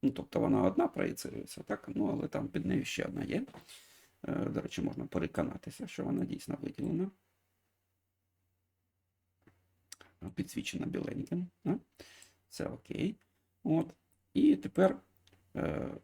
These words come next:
на вигляді збоку ми можемо цю вершинку, м, підтягнути вгору. От. І це у нас може бути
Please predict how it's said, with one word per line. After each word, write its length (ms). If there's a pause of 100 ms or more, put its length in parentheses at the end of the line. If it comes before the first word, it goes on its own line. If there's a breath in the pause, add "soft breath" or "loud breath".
(100)
на 140
вигляді 380
збоку 340
ми 120
можемо 380
цю 180
вершинку, 640 (680)
м, 520
підтягнути 540
вгору. 340 (1900)
От. 240
І 80
це 160
у 60
нас 220
може 240
бути 340